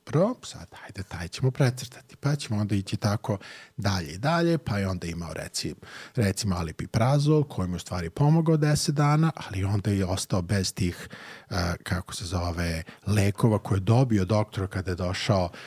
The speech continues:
kao ove farmaceutske sa-, kao farmaceutske lekove koje je dobio na kupon. I onda ih više nije imao i bio je mnogo skup i onda nije mogao da ga koristi, pa i njega koristio deset dana.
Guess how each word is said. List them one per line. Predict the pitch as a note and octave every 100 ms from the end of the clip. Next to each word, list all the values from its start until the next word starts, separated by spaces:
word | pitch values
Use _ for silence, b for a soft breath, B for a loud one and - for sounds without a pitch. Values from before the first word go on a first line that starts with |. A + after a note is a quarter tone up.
| B _
kao | G2+ F#2+ F2+
ove | E2 G2
farmaceutske | F2+ G2 F#2 F#2 F#2+ F#2+ G2 - F2
sa-, | - G#2 G2+ G#2
kao | - F#2
farmaceutske | G2 G2 F#2 F#2 F2+ F2+ - - F2 E2
lekove | G2 F2+ - F#2+
koje | - F2
je |
dobio | E2 G2+ F#2+ F2+ - -
na | F2+
kupon. | F2 A2 C3 G#3 A#3 B B B B B
I | A#2 A2
onda | G2 G#2
ih | G2
više | G2+ - F2+
nije | F2+ F2
imao | A2+ D3+
i | A#2+
bio | F#2+
je | E2
mnogo | E2 -
skup | - - G3 G3 -
i |
onda | G2 F#2
nije | F2+ E2+
mogao | E2 E2
da | -
ga | -
koristi, | - D3+ F#3+ F3+ G3
pa | -
i | F3+
njega | G3 G3 C3+
koristio | - E2+ - E2
deset | - - -
dana. | - -